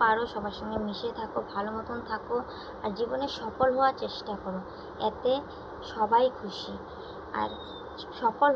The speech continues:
হওয়ার জন্য জীবনে অনেক কষ্ট করতে হবে, তারপরে গিয়ে তুমি সফলতা পাবে। এমনি এমনি কেউ সফলতা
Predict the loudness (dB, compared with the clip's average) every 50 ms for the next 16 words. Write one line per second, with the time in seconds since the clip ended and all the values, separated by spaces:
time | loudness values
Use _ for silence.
0 | 6 4 4 6 6 6 6 4 4 4 2 -2 -4 -6 -6 -8 -10 -12 -10 -10
1 | -10 -10 -10 -12 -12 -12 -12 -12 -10 -8 -8 -2 0 0 0 2 2 0 0 0
2 | 0 -2 -4 -6 -8 -12 -12 -12 -12 -10 0 2 2 2 2 -6 -2 0 2 6
3 | 6 6 4 4 -2 -2 -2 -2 -4 0 0 0 0 0 0 0 2 2 2 2
4 | 2 0 -2 -2 -2 -2 -2 -2 -2 -2 -4 -10 -10 -12 -12 -12 -12 -10 -2 -2
5 | -2 0 2 0 2 2 2 0 -2 -2 0 -2 -2 0 -2 -4 -4 -4 -2 -2
6 | -2 -2 -4 -4 -4 -4 -4 -4 -4 -4 -2 -2 -2 -2 -2 -4 -8 -6 -4 -4
7 | -4 -4 -4 -6